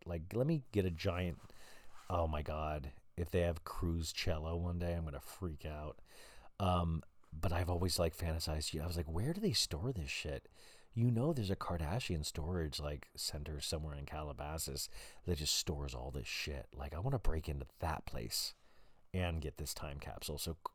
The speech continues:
K-, Khloe's like, "Oh my God, I'm gonna take,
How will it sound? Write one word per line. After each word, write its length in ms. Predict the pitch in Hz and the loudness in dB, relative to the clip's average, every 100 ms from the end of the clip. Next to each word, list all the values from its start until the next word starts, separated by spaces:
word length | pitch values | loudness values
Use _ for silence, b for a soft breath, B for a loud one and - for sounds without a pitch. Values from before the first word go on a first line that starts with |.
| - | -6
K-, 120 | 85 | -6
Khloe's 380 | - 113 101 90 | 2 6 6 4
like, 120 | - B B - | -4 B B -2
"Oh 80 | 107 | 2
my 140 | 135 | 4
God, 580 | 160 156 175 131 87 71 - | 4 2 4 4 4 2 -2
I'm 120 | 92 | 0
gonna 260 | 117 143 135 120 - | 4 6 4 0 -12
take, 180 | - 95 | -2 0